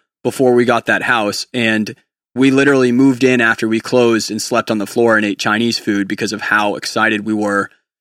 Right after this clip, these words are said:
to be there. And so, uh, what I say to people when they're trying to buy their first home and they're also trying to launch businesses or do something that is an alternative way of life is,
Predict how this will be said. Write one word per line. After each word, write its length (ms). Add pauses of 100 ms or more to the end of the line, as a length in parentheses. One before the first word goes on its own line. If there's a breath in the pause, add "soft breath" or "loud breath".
(100)
to 80
be 200
there. 340 (520 soft breath)
And 160
so, 480 (1300)
uh, 80 (100)
what 240
I 80
say 300
to 100
people 380
when 140
they're 120
trying 300
to 80
buy 640 (140)
their 100
first 380
home 500 (160)
and 100
they're 140
also 360
trying 260
to 60
launch 340
businesses 640
or 440
do 260
something 480
that 260 (440)
is 140
an 60
alternative 560
way 160
of 100
life 400
is, 400